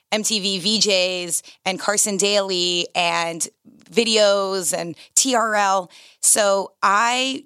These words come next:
just really loved music and entertainment, but I can't sing anything. I can't play anything. Um, and I've never explored writing or producing. So to me, the next closest thing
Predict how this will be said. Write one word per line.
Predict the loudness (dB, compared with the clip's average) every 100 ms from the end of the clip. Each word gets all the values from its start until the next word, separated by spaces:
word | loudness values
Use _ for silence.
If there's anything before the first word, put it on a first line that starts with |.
| -2
just | -2 0
really | -2 0
loved | 0 0 -2
music | -6 -4 -2
and | -2
entertainment, | -2 -2 -2 -2 0
but | -2
I |
can't | -2 -4 -2
sing | -2 -2 -4 -6
anything. | -6 -6 -6 -8 -6 -4
I | -4
can't | -2 -4 -4
play | -2 0 0
anything. | -4 -6 -4 -4 -6 -10 -18 -20 -4
Um, | -2 0 -2 -4
and | -2
I've | -2 0
never | 0 -2
explored | -4 -4 -2 -2 0
writing | 0 2 0 -2 -2
or | -2
producing. | -2 -2 0 0 0 -2
So | 0 2 2 0 -4 -18 _
to | 0 2
me, | 4 2
the | 0
next | 0 -2 -2
closest | -2 -2 -2 -2 -2
thing | -4 -4 -6